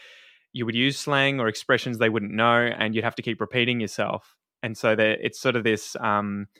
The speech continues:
positive feedback of people get confused with certain things you say or the accent that you've put on. And so you reduce it to be understood more clearly.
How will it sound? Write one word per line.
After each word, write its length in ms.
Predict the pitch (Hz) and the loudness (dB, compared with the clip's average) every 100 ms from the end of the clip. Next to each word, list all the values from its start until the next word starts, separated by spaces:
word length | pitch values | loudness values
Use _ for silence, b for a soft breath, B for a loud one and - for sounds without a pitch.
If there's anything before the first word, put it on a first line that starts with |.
| b b b | b b b
positive 400 | 131 113 117 110 | 2 4 2 0
feedback 640 | - 123 113 113 104 98 - | 0 0 2 2 2 0 -2
of 580 | 104 104 104 104 98 - _ _ _ - | 2 2 2 0 -6 -14 _ _ _ -2
people 500 | 131 123 120 117 110 | -2 0 0 0 0
get 200 | 110 - | -2 -2
confused 540 | 120 - 123 120 113 | -6 -2 2 2 2
with 120 | 120 | -2
certain 260 | - 120 117 | 0 0 0
things 240 | 123 110 | -4 -4
you 80 | 104 | -4
say 380 | 98 127 117 156 | -4 2 4 4
or 180 | 151 107 | 2 0
the 120 | 104 | 0
accent 380 | 107 110 120 104 | 0 0 -4 -2
that 120 | 101 | -2
you've 180 | 104 98 | -4 -6
put 180 | - 107 | -2 0
on. 320 | 107 127 175 - b b b b | 0 0 -4 -10 b b b b
And 140 | 107 | -6
so 100 | - | 0
you 180 | 110 107 | 2 2
reduce 500 | 107 110 120 117 - | 0 0 0 0 0
it 180 | 101 - | -2 -4
to 100 | 107 | -2
be 140 | 107 | 0
understood 440 | 107 104 - 117 104 | 2 0 -4 -2 -2
more 160 | 101 | -4
clearly. 680 | - 127 110 104 95 120 | -4 -2 0 0 -2 -4